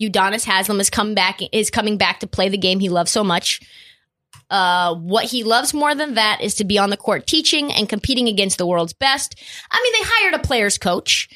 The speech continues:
to take up a roster spot that they absolutely need.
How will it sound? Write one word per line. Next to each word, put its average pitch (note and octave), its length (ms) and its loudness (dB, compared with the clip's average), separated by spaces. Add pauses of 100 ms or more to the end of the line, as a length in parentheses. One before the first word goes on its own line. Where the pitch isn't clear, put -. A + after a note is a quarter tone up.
(140)
to D#4 80 -2
take C#4+ 220 0
up C#4+ 100 -2
a C#4 60 -2
roster G#3 380 0
spot - 520 -2 (280)
that A3+ 180 -2
they A#3+ 200 0
absolutely F#3 680 -2
need. - 300 -8